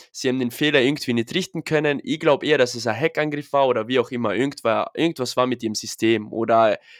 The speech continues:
vielleicht, sie haben ja Block, diese, diese Blocks gegen Bannwellen und so, von Nike auch. Diese Block-Dinger, Block-Ads oder wie auch immer man das nennt, ich weiß es gar nicht genau, ich kenn mich da nicht so gut aus.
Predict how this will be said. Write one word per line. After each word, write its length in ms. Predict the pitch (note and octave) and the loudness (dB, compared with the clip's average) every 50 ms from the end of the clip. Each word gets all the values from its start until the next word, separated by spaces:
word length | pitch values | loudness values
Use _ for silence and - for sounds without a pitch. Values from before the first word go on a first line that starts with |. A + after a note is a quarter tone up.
| _ _ | _ _
vielleicht, 300 | - B2+ B2+ C3+ D3 C#3 | -6 -2 0 0 0 0
sie 120 | - C#3 C3+ | -2 -2 -2
haben 140 | C3+ C#3+ C3+ | 0 0 2
ja 180 | B2 A2+ A2+ | 2 2 2
Block, 400 | G#2+ - - C3 C#3+ D3 _ _ - _ | 2 2 2 2 2 0 _ _ -18 _
diese, 440 | - A#2 A2 A#2+ A#2 A2 A2 A2 G2+ | -10 -6 -2 0 2 2 2 2 0
diese 240 | G#2 A2 G#2 A2+ G#2+ | -4 -4 -4 -4 0
Blocks 560 | - B2+ D3 D3+ - - - - - - _ | 2 2 2 0 0 -6 -10 -10 -10 -12 _
gegen 300 | - A#2 A2+ A2+ A2 G#2 | -4 -4 -2 -2 -4 -2
Bannwellen 500 | - A2+ B2+ C#3+ D#3 D3 D#3 D#3+ E3 E3 | 2 2 2 2 2 0 0 0 0 0
und 140 | E3 E3 - | -4 -6 -6
so, 280 | - F3 F#3 G#3 G#3+ - _ _ _ _ | -6 -4 -4 -6 -6 -10 _ _ _ _
von 180 | - - A#2 A2+ | -4 -2 -2 0
Nike 320 | G#2+ A2+ B2+ D3+ - - | 2 2 2 0 0 -2
auch. 280 | - - - - - _ _ _ _ _ _ _ _ | -2 -2 -2 -4 -6 _ _ _ _ _ _ _ _
Diese 200 | - A2 A#2 A2+ | -12 -6 -6 -4
Block-Dinger, 640 | A2 - B2 C#3 - - - - D#3 D#3+ D#3 D3 C#3+ | -2 0 0 0 -2 -4 -12 -10 -6 -2 0 0 0
Block-Ads 480 | A2 B2+ C3+ C#3+ - - - - - - | 0 -2 -4 -4 -2 -6 -6 -6 -4 -6
oder 160 | A#2+ A2+ A2 | -6 -4 -4
wie 120 | A#2 A#2 | -6 -8
auch 60 | A#2+ B2 | -8 -6
immer 160 | B2+ C3+ B2+ | -4 -4 -2
man 100 | A#2+ A#2+ | -2 -2
das 180 | A#2 A2+ A2 - | -4 -4 -6 -4
nennt, 240 | C3+ C3+ D#3+ D#3 B2 | -4 -4 -4 -4 -4
ich 60 | A2+ | 0
weiß 240 | A#2 A#2+ - - - | 2 2 2 0 -2
es 80 | - | 0
gar 160 | - A#2+ B2+ | 2 2 2
nicht 160 | C3+ C#3 - - | 2 0 -4 -4
genau, 300 | C3 B2+ C3 C3 C#3 C#3 | -2 0 2 2 2 2
ich 100 | C3 - | 2 -2
kenn 140 | - A#2+ | -4 -6
mich 100 | A#2+ A#2 | -6 -4
da 80 | A#2 A2 | -2 -2
nicht 200 | A2+ C3 C3+ - | -2 -2 -4 -2
so 220 | - - D3+ D3+ | -2 -2 -2 -2
gut 160 | D3 D#3 D#3 - | -2 -4 -4 -2
aus. 220 | C#3+ D#3+ E3+ - | 0 0 -2 -4